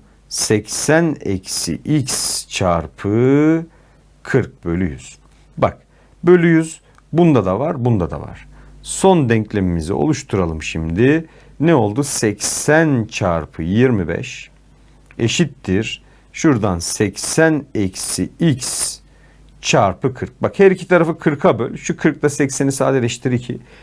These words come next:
İki ile yirmi beşi çarp. Elli eşittir seksen eksi x.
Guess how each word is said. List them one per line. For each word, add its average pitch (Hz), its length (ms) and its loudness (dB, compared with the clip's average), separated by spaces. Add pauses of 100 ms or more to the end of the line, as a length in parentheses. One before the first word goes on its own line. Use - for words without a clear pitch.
(140)
İki 165 240 -2
ile 139 140 4
yirmi 117 360 4
beşi 98 260 -2
çarp. 78 400 -6
Elli 120 500 2 (380)
eşittir 120 580 -4
seksen - 580 -2
eksi 170 340 0
x. - 240 -12